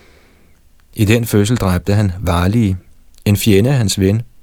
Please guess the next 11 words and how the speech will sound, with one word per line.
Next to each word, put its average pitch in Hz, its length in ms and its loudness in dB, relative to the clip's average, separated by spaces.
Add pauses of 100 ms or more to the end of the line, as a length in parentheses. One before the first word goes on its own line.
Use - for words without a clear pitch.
(280)
ikke 95 180 0
som 110 160 0
en 95 60 0
kshatriya 90 540 -2
gør, 92 180 0
men 90 120 0
ligesom 95 220 2
en 95 60 4
jæger. 90 380 0 (920)
En 101 100 4
jæger 95 440 2